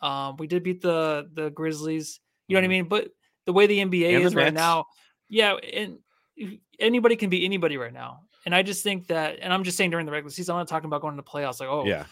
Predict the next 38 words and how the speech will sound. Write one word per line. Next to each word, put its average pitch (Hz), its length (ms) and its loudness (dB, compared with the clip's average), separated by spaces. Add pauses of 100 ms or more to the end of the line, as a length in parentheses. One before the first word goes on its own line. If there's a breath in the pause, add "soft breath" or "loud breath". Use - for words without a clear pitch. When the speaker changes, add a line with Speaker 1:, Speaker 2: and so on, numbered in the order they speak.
(180)
Speaker 1:
these 156 140 -8
matchups 165 340 2
don't 139 200 -2
matter. 147 400 -2 (380)
But 247 80 0
I'm 277 60 0
just 247 140 -8
talking 220 200 2
about 175 340 4
the 156 100 0
way 170 140 2
the 180 100 -4
Suns 185 220 -6
are 160 60 -6
playing 180 520 -4
and 147 240 -10 (180)
how 175 220 0
healthy 175 680 -2 (200)
they 175 180 0
might 156 480 -6
get. 165 300 2
And 139 160 -6
if 139 200 -8
they 151 120 -2
have 160 260 2
this 160 240 -2
roster, 160 640 -2 (640)
it's 185 160 2
looking 208 240 6
pretty 185 180 2
good 185 160 6
right 151 200 2
now. 143 520 -6
We 175 120 0
don't 208 120 4
even 226 160 2
have 196 160 4
Ayton. 165 400 -2